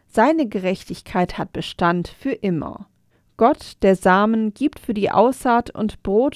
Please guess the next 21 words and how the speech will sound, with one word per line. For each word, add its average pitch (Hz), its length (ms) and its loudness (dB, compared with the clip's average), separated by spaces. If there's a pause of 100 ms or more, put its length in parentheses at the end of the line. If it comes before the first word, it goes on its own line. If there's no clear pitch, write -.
zur - 180 -4
Nahrung, 170 720 0 (500)
wird 226 240 0
auch - 200 -2
euch 220 360 2
das 247 180 -2
Saatgut 247 640 -2
geben 180 420 -2 (200)
und 202 180 0
die 202 100 0
Saat 202 380 0
aufgehen 156 580 0
lassen. - 560 -8 (460)
Er 196 160 4
wird 269 180 0
die 277 100 0
Früchte - 560 -2
eurer 285 360 2
Gerechtigkeit 208 840 -4
wachsen 262 400 -2
lassen. 147 540 -4